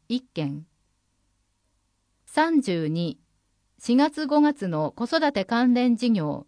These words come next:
十一件。十分三十秒。三十三、今月の健康づくり、六件。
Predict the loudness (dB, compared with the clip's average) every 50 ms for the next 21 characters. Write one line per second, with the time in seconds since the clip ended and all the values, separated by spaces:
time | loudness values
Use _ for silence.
0 | _ _ -6 -2 0 0 2 0 -2 -2 -6 _ _ -6 -4 -2 -2 -4 -4 -8
1 | -16 _ _ _ _ _ _ _ _ _ _ _ _ -6 -6 -6 _ _ -8 -6
2 | -6 -6 -4 -4 -2 -2 -2 -2 -2 -2 -2 -4 -4 -4 -8 -8 -8 -8 -10 -14
3 | -18 -20 _ _ _ _ _ _ _ _ _ _ _ _ _ _ _ _ _ _
4 | _ _ _ _ _ _ _ _ _ _ _ -2 0 0 0 0 -2 -2 -4 -4
5 | -6 -6 -6 -6 -6 -6 -6 -6 -8 -12 _ _ _ _ _ _ _ _ _ _
6 | -4 0 0 2 2 0 -2 -2 0 0 0 0 2 2 2 4 2 2 2 2
7 | 0 0 0 -4 -4 -4 -4 -2 -4 -6 -6 -10 _ _ _ -8 -4 -4 -4 -4
8 | _ -6 -4 -2 -2 -2 -4